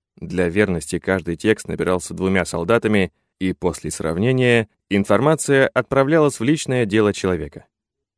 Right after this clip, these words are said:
«Идея мести, которую придумали ребята, была достаточно проста», говорит Джим. Два сотрудника сделали идентичные записи о том,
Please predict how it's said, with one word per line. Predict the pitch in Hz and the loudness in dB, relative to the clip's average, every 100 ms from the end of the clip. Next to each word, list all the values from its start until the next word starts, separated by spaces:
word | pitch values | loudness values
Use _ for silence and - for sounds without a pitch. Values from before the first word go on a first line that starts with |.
| _ - | _ -4
«Идея | 92 95 101 95 | -4 2 2 4
мести, | 95 101 - - | 2 2 0 -10
которую | - 82 82 - | -10 -8 -6 -4
придумали | 95 87 87 78 | -4 -2 -2 -4
ребята, | 85 104 107 107 95 - _ _ | -4 0 2 2 0 -2 _ _
была | - 104 151 180 | -4 0 2 4
достаточно | 147 - 151 127 123 113 | 2 2 -2 -2 -6 0
проста», | 113 107 - 80 - _ _ _ _ _ | 0 0 -4 -6 -6 _ _ _ _ _
говорит | 85 85 82 | -4 -2 -4
Джим. | 73 80 69 _ _ _ - | -6 -10 -10 _ _ _ -12
Два | 85 92 87 | -4 -2 0
сотрудника | 90 82 101 95 82 90 | -2 -2 0 0 -2 -6
сделали | 85 87 85 85 - | -4 -2 -2 -2 -4
идентичные | 98 98 92 92 - 82 | -2 -2 -2 -6 -6 -8
записи | 78 95 92 85 85 | 0 0 0 -6 -8
о | 82 | -2
том, | 113 117 104 | 2 4 2